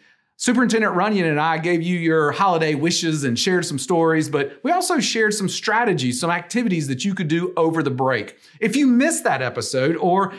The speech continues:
you didn't remember to do those exercises or those activities, they're there to help you relax. They're there to help you,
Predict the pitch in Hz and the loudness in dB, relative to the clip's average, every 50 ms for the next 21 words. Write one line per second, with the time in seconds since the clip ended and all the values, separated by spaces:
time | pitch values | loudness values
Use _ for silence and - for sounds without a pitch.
0 | - - 156 175 180 202 214 214 190 160 160 160 160 185 208 196 165 147 147 143 | -10 -4 -2 0 0 0 0 0 0 0 2 2 2 2 2 2 0 0 0 -2
1 | 139 127 143 185 196 170 139 120 113 113 113 - 151 147 - - 135 120 - 120 | -2 -2 0 0 0 0 0 0 -2 -2 -6 -6 -8 -8 -8 -8 -10 -8 -4 -4
2 | 110 113 123 143 156 117 107 110 107 110 113 113 113 - - 131 135 127 - - | -4 -4 -4 -6 -6 -8 -8 -8 -6 -6 -6 -6 -6 -6 -6 -6 -8 -6 -6 -4
3 | 180 175 139 110 113 117 117 - - - _ _ - 208 269 302 254 262 247 247 | -2 -2 -2 -2 -4 -6 -8 -10 -18 -20 _ _ -2 0 0 0 2 2 2 0
4 | 240 233 233 214 190 202 214 202 202 190 185 175 165 143 143 147 156 143 87 - | 0 0 -2 -2 0 -2 -2 -2 -2 -2 -2 0 0 0 2 2 0 0 -2 -4
5 | - - - - 147 147 170 170 160 160 160 160 160 165 143 135 160 160 147 151 | -8 -6 -4 -2 0 0 0 2 2 2 0 0 -2 -4 -4 -2 -2 -2 -2 -2
6 | - 147 147 143 139 139 135 139 | -4 -2 0 0 0 0 -2 -4